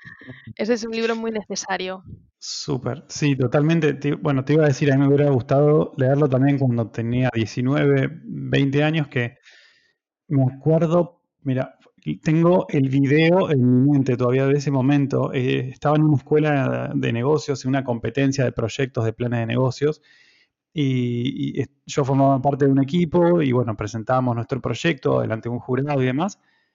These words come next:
Speaker 2: y estábamos en un auditorio que habría unas doscientas personas, y todos más grandes que yo, la, la gran mayoría, el noventa y nueve por ciento más grandes, y me acuerdo que, bueno, teníamos literalmente veinte segundos para presentarnos, ¿no?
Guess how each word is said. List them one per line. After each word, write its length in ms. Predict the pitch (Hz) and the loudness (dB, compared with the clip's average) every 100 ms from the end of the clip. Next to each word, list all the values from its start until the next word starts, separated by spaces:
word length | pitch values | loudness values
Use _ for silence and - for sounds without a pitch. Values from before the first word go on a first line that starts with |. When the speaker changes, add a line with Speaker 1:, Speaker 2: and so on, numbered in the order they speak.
| _ - | _ -2
Speaker 2:
y 280 | 147 - 143 | 0 0 -4
estábamos 500 | - 190 214 202 147 | -2 0 2 0 0
en 60 | |
un 80 | 160 | 0
auditorio 480 | 160 135 147 160 156 | 2 2 2 2 2
que 80 | 120 | 0
habría 220 | 117 135 | 2 0
unas 200 | 123 110 | 0 -2
doscientas 400 | 117 135 139 143 | -2 0 0 0
personas, 580 | 117 110 139 127 117 - _ - | -4 0 0 2 -2 -6 _ -18
y 140 | - 139 | -10 -6
todos 320 | 131 185 190 | 2 4 4
más 180 | 151 147 | 2 2
grandes 300 | 135 139 131 | 2 0 -2
que 100 | 110 | -4
yo, 320 | 117 123 113 117 | -2 -4 -4 -10
la, 140 | 110 113 117 | -6 -2 -2
la 120 | 117 | -2
gran 180 | 123 143 | -2 -2
mayoría, 380 | 139 - 117 110 | 0 2 2 2
el 60 | 117 | 0
noventa 200 | 127 147 | 0 0
y 40 | |
nueve 140 | 156 | 0
por 120 | 139 120 | 0 -4
ciento 240 | 143 131 | -6 -4
más 100 | 123 | -2
grandes, 380 | 123 117 160 - _ - - - - | -2 -2 -4 -8 _ -20 -20 -12 -4
y 80 | |
me 80 | 151 | -2
acuerdo 340 | 147 185 208 - | 2 4 2 2
que, 220 | 175 202 | 2 2
bueno, 500 | 170 170 147 190 - _ _ _ | 2 2 2 0 -4 _ _ _
teníamos 520 | 139 151 196 208 - _ | -2 2 2 2 -2 _
literalmente 580 | - 139 151 165 190 190 | -10 -6 -2 -2 0 0
veinte 300 | 156 202 208 | 0 0 0
segundos 320 | 160 165 180 | 0 2 2
para 180 | - 123 | 0 -2
presentarnos, 640 | 113 - 117 180 156 101 | -4 -6 -4 -4 -4 -4
¿no? 240 | 143 196 | -4 -6